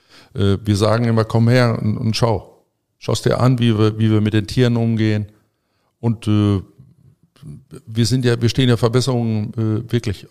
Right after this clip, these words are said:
offen gegenüber. Das heißt also, äh, wenn ich sehe, was wir alleine für Entwicklungen in der, in der Stallhaltung haben oder auch, auch bei uns in den, in den Schlachthöfen selbst. Ja, natürlich haben wir Videoüberwachung.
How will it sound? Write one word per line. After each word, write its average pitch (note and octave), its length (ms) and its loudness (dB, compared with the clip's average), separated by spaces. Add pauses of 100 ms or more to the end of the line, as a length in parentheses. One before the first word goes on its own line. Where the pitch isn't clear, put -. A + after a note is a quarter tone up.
(120)
offen G#2+ 260 -4
gegenüber. F2 540 -4
Das E2 180 -6
heißt F#2+ 200 -4
also, F2+ 240 -6 (800)
äh, G2+ 180 -10
wenn F#2 120 -6
ich F2+ 80 -8
sehe, G2+ 280 0
was F2+ 140 -4
wir G#2 140 2
alleine G2 280 0
für G#2+ 200 -4
Entwicklungen G2+ 580 -2
in F#2+ 140 -6
der, F#2+ 100 -4
in G#2 100 -6
der F2+ 100 -4
Stallhaltung G#2+ 600 0
haben G#2 400 0
oder F#2 340 -4
auch, - 240 -10 (400)
auch G2 120 -8
bei - 120 -6
uns D3 320 -6
in G#2+ 180 -4
den, F#2+ 180 -6
in F#2+ 100 -6
den F#2 120 -4
Schlachthöfen F#2+ 520 -4
selbst. A#2 500 -2 (800)
Ja, - 100 -18 (680)
natürlich A#2+ 480 0
haben G2+ 220 0
wir F#2+ 180 -2
Videoüberwachung. F#2 840 -2